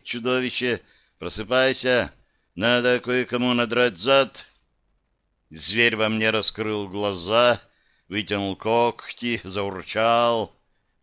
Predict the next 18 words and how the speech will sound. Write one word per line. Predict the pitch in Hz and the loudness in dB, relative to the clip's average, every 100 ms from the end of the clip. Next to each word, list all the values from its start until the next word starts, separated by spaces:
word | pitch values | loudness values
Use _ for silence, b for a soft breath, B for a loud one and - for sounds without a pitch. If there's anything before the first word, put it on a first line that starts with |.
| _ _ | _ _
«Да, | 67 67 76 71 67 62 62 62 - - - _ b b b | -14 -8 -8 -8 -10 -10 -10 -12 -14 -18 -20 _ b b b
ты | - 87 104 110 | -8 -4 -2 -2
мой», | 107 95 98 104 104 104 95 92 80 69 60 - _ _ _ - | -2 -2 -2 -2 -2 -4 -6 -8 -10 -12 -16 -20 _ _ _ -8
прошептала | 98 113 90 117 113 110 | -4 -4 -2 2 4 2
тьма. | 95 113 113 107 98 78 _ _ _ _ _ _ _ _ _ _ _ _ _ - | -2 -4 0 2 0 -2 _ _ _ _ _ _ _ _ _ _ _ _ _ -4
Я | 107 117 | 2 4
поморщился | 135 147 156 143 123 123 117 | 4 4 4 4 0 -4 -2
от | 117 - | -2 0
понимания, | 113 117 120 123 120 117 113 107 b b b b | -2 0 0 0 0 -2 -4 -6 b b b b
что | - 101 107 | -8 -4 -2
снова | - 160 175 160 | -2 0 2 2
подставляюсь. | 131 139 - - 123 123 127 127 110 82 - - - _ _ _ _ - | 0 -4 -4 -2 0 0 0 0 -2 -8 -12 -14 -20 _ _ _ _ -2
Каждый | - 165 120 101 113 139 | 4 4 2 -4 -2 0
раз, | 123 139 117 | 2 2 0
прибегая | - 98 101 110 120 113 | -4 -6 -2 0 2 0
к | 95 | -2
демонической | 110 113 123 117 95 - 101 | -2 -2 -2 -4 -8 -8 -8
силе | 85 123 127 87 | -6 -6 -6 -8